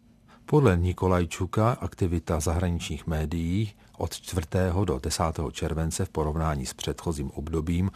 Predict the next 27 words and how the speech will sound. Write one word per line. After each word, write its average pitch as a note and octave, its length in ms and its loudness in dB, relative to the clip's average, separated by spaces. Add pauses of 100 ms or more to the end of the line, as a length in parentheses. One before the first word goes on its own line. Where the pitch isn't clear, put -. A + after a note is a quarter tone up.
(120)
koncem F#2 440 0
června E2 380 -2
a E2+ 100 -2
začátkem D2+ 640 -4
července, F2 560 -2
které D#2 300 -2
bylo D2+ 260 -4
analyzováno, F#2+ 800 2 (320)
zůstávala A#2 680 2
stále G2 440 2
na F#2+ 120 2
stejné F#2 380 2
úrovni. D#2+ 480 -2 (540)
Avšak A2+ 320 0
v D2+ 200 -8
době G2 360 4
konání E2+ 440 2
summitu F2 460 -2
nato C#2+ 260 -4
ve D2 120 -4
Varšavě E2+ 600 -2 (180)
se - 140 -4
hlavní G#2 280 2
zprávy G2+ 400 0
týkaly G#2 380 -2
především G#2 540 -2
summitu. E2+ 560 -2